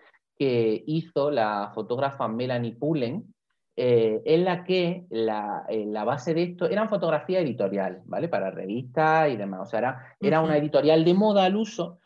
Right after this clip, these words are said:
Speaker 1: solo que estaba inspirada, y con, digo de moda al uso porque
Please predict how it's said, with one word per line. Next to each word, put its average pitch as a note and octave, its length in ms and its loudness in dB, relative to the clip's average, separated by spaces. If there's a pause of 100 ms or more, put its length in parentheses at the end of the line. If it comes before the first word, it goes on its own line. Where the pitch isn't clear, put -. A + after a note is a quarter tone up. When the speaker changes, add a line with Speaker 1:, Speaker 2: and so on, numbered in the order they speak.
Speaker 1:
solo F#3+ 360 0
que A#2 80 -6
estaba D#3+ 240 0
inspirada, F3 760 0 (540)
y A#2 200 -8
con, G#2 220 -2
digo C3+ 200 4
de D#3+ 80 4
moda D#3 240 4
al C#3+ 80 2
uso F3 200 0
porque A#2 440 -6